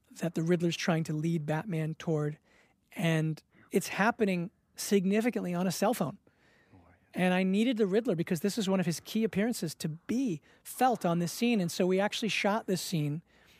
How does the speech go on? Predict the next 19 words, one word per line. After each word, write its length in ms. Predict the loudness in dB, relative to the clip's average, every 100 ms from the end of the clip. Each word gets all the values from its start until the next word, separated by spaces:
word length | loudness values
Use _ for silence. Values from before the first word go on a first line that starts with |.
| _ _ _ 2
with 220 | 2 2
the 100 | -2
cell 240 | 2 0
phone. 240 | 0 -4 -4
Paul 340 | 0 2 2
was 180 | 2 0
in 80 | -2
another 280 | -2 -2 -2
part 240 | 0 0
of 100 | 0
the 60 | -4
set, 360 | -2 -2 -2 -16 _ -20 -20 -20 _ 0
and 480 | 2 4 2 -2 -8 -20 _ -10 -2
the 220 | 2 4
actors 460 | 2 0 0 0
were 120 | 0 0
talking 440 | 0 0 0 -4
to 100 | -4
Paul, 520 | -2 2 2 0 -4